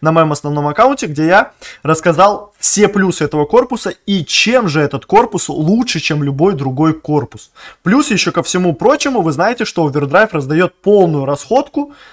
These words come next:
аптечку, еще и дополнительные очки тиммейтам за раз-, раз-, разданный грамотный Овердрайв. То есть... По сути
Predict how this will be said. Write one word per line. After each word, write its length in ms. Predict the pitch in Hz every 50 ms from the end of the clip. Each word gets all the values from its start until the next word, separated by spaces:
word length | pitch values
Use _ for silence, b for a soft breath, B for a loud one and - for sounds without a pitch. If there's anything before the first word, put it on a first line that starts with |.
| B B B
аптечку, 800 | 156 160 - - - 208 240 262 247 - - - 220 226 _ _ -
еще 260 | 160 156 - - 196
и 20 |
дополнительные 680 | 175 147 160 156 143 151 165 170 - - 147 139 139 139
очки 380 | 143 - - - 214 233 247 B B B B B
тиммейтам 500 | - 151 147 156 175 185 - - 147 135
за 240 | 117 127 151 160 156
раз-, 260 | 143 135 127 120 - -
раз-, 400 | 139 139 131 135 135 123 - _ _ _ -
разданный 760 | 143 139 156 160 170 156 139 151 170 165 170 175 165 - _ _
грамотный 840 | - 131 131 120 131 131 151 147 139 135 135 131 - 139 131 127 - _ _ -
Овердрайв. 460 | 147 139 135 127 113 113 - - - _ _ B B B B
То 80 | - 170
есть... 140 | 165 - _ _ _ _ _ -
По 120 | 170 170
сути 480 | 170 - 294 311 311 311 247 226 226